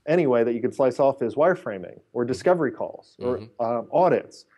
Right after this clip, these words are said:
Speaker 2: Mm-hmm.
Speaker 1: So those are the basic ways in order to get your foot in the door, where now they're twenty times more likely to do work with you later on if they have a good experience. You have to be good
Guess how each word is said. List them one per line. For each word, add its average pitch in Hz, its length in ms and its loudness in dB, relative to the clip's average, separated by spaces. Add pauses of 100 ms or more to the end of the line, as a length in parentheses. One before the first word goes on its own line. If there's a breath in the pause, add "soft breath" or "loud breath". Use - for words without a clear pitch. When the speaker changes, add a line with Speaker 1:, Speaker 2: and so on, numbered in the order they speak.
Speaker 2:
Mm-hmm. 101 180 -16
Speaker 1:
So 143 180 2
those 170 300 6
are 160 200 4
the 127 160 -4
basic 131 440 -2
ways 123 340 2
in 117 80 -8
order 120 220 -4
to 113 480 -4
get 131 200 2
your 127 100 0
foot - 280 -2
in 175 160 4
the 196 80 4
door, 113 480 4 (200 soft breath)
where 123 120 -2
now 175 180 2
they're 165 100 4
twenty 175 320 -2
times 151 260 -4
more 135 200 2
likely 127 400 2
to 117 80 -4
do 117 160 0
work 113 240 2
with 110 160 -4
you 110 80 0
later 110 320 4
on 113 280 0
if 185 160 0
they 160 120 2
have 143 120 2
a 127 40 -2
good 120 180 2
experience. 117 640 -2
You 135 140 -2
have 156 280 -4
to 254 80 2
be 151 160 6
good 175 480 4